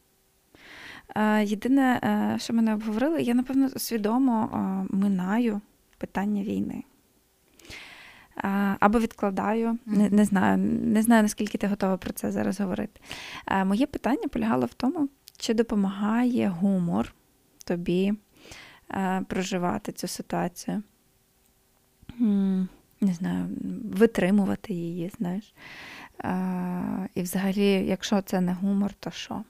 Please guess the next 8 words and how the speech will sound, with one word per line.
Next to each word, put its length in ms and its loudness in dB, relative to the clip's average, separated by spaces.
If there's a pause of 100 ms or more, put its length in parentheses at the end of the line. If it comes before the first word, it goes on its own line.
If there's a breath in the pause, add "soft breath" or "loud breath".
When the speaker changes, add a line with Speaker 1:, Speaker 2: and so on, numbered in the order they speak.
Speaker 1:
Що 160 -14
тебе 200 -6
тримає? 440 -6
Speaker 2:
Мгм. 540 -4 (800 loud breath)
Е, 400 -10
ну, 260 -6
якось 420 -8
от 40 -20